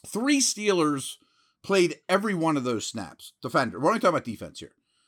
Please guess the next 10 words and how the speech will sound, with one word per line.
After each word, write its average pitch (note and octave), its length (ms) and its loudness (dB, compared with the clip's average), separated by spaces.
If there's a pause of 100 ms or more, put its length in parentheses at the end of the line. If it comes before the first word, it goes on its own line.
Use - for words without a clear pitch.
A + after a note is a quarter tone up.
(320)
Edmonds, G#3 640 -2
Fitzpatrick, E3 760 -2 (260)
Witherspoon. A2 640 -2 (300)
Cam F3 240 0
Sutton D#3 460 0
missed - 280 -6
one A#2 380 -2
snap. F#2 480 -10 (1080)
Not A#3+ 280 6
uncommon. C#3+ 500 0